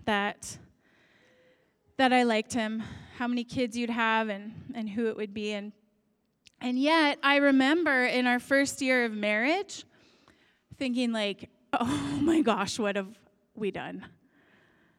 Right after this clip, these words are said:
Like, I was super in love with the idea of who I thought this guy was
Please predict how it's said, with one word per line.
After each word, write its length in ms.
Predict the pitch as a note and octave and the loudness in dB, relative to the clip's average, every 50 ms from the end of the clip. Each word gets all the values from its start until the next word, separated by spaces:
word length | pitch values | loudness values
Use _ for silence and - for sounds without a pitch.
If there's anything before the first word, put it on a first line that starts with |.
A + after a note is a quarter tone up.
| _ _ _ _ _ _ _ _ _ _ - | _ _ _ _ _ _ _ _ _ _ -10
Like, 300 | - - B3+ B3 B3 B3 | -2 4 4 4 4 6
I 200 | - C4 C4+ C#4+ | 6 8 8 10
was 180 | D4+ D4 B3+ - | 10 8 6 4
super 440 | - - - D4+ D#4 D4+ E4 C#4+ | 2 2 4 4 4 6 4 4
in 160 | C4 A#3+ A3+ A3 | 4 4 4 4
love 200 | A3 A3 A3 A#3 | 2 2 4 2
with 180 | C4+ C4+ - | 2 0 0
the 140 | - D4 D4 | 2 2 2
idea 520 | C#4+ C#4+ C#4+ B3 C#4+ D4+ D4+ D#4 D#4+ D4+ - | 4 2 2 0 0 -2 0 0 0 0 0
of 180 | - B3 A#3 - | 0 -2 -4 -2
who 160 | - C#4 B3+ | -2 0 2
I 140 | B3 G#3+ G#3 | 2 2 0
thought 400 | - - - A3 G#3+ G#3 - G#3+ | -2 -4 0 0 0 0 0 -4
this 240 | G#3 G#3 G3+ - - | -8 -8 -8 -8 -4
guy 240 | - G#3 G#3 G#3 | -2 0 0 2
was 520 | G3+ G3+ F#3+ F#3+ G#3+ D4 F#4 G4 - - | 0 0 0 0 0 -2 -2 -4 -6 -12